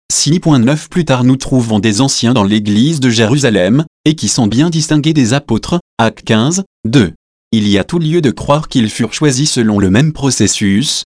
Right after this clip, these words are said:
et c'est en tout cas ce qui est confirmé dans les autres textes où il est question des anciens. Tous les disciples participent à leur nomination, Acte quatorze heures vingt-trois, ils doivent être approuvés et remplir certaines qualifications spirituelles,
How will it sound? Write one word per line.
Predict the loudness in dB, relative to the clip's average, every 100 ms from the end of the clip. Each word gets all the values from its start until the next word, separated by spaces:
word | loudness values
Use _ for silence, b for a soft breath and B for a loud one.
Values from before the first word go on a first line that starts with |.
| _
et | 0
c'est | 0 -2 -2
en | 0
tout | 0
cas | 0 0 0
ce | -2
qui | 0 0
est | 0
confirmé | -2 -2 0 2 2
dans | 2
les | 2 2
autres | 0 0 -4
textes | -2 -2 -2 0
où | 2
il | 2
est | 0
question | -2 0 -2 0
des | 2 2
anciens. | 0 0 -2 -2 -4 _
Tous | -4 0
les | 0
disciples | -2 -2 -4 -2 -2
participent | -2 -4 -4 -2 -2 0
à | -2
leur | 0
nomination, | 0 2 2 0 0 -2 0 -2 -6 -2
Acte | -2 -2 -6
quatorze | -2 0 0 0
heures | -2
vingt-trois, | -2 -2 0 0 0 -2 -6 -2
ils | 0 0
doivent | 0 0
être | -2 -2
approuvés | -4 -2 -2 0 0 0
et |
remplir | 0 -2 0 -2 0
certaines | -2 -2 -2 -2 0
qualifications | 0 0 0 0 0 0 -2 -2
spirituelles, | -2 -2 -2 -4 -2 0 2 -2